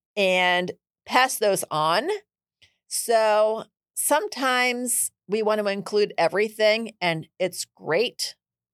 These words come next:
but leftovers also are great. So we don't have to eat everything at that meal.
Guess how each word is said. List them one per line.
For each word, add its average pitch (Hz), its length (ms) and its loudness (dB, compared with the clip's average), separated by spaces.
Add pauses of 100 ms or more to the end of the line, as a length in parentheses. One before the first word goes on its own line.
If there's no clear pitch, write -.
(400)
but - 160 0
leftovers 220 920 -2
also 196 400 0
are 233 160 0
great. 226 540 -2
So - 180 -2
we 185 120 -2
don't 226 200 -2
have 220 240 -4
to - 80 -20 (140)
eat 214 200 -8 (120)
everything 220 800 -2 (100)
at 190 280 -2
that 190 300 2
meal. 185 540 0